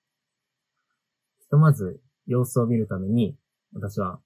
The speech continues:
彼女と改めてお付き合いを始めることにし、また、いつもの祈りに次のような一言を加えました。「神様、素敵なチャンスを本当にありがとうございます。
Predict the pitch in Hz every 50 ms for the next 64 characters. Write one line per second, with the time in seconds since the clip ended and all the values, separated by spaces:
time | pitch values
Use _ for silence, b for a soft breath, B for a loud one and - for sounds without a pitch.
0 | _ _ _ - 113 104 95 - - - 90 92 104 107 - 139 120 101 101 -
1 | 92 - - _ _ _ _ _ _ - 104 - - - 107 98 98 98 104 107
2 | 110 - - - - 101 98 98 104 - 202 - 101 95 - - - - - -
3 | - - 95 95 - _ _ _ _ _ _ _ _ _ _ _ _ _ - 101
4 | - 95 92 - _ _ _ _ _ _ _ _ _ _ - - - - 101 98
5 | 95 92 92 101 113 117 120 123 123 113 - - _ _ _ _ _ _ - 117
6 | 110 131 135 139 120 101 92 87 90 - _ _ _ _ - 101 95 92 - -
7 | 113 139 131 120 - - - 101 95 92 92 95 - - - - _ _ _ _
8 | _ _ _ _ _ _ _ _ _ _ _ _ _ _ _ _ _ _ _ _
9 | _ _ _ _ _ _ _ _ _ _ _ _ _ - 110 98 - 101 95 90
10 | - - - 127 - 143 131 127 123 - - 135 123 110 - - - 101 101 -
11 | - 123 123 123 135 123 113 110 107 - - 107 98 101 104 98 - 104 95 95
12 | 190 - 196 92 90 92 - 165 - - - - -